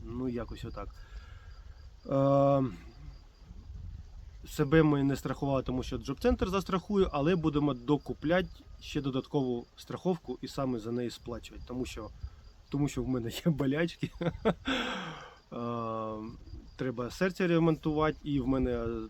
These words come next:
ще, ну, з зубами проблема, у Оксанки таких проблем немає. То треба доплачувати,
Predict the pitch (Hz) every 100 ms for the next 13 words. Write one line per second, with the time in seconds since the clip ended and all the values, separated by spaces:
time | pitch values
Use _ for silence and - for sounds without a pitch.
0 | - - - - - 127 120 120 104 120
1 | 123 113 - 120 147 143 117 110 110 117
2 | 113 139 113 113 - - 113 110 110 110
3 | 104 104 117 - - - - - - _
4 | - - 147 147 139 123 120 - 190 -
5 | 165 139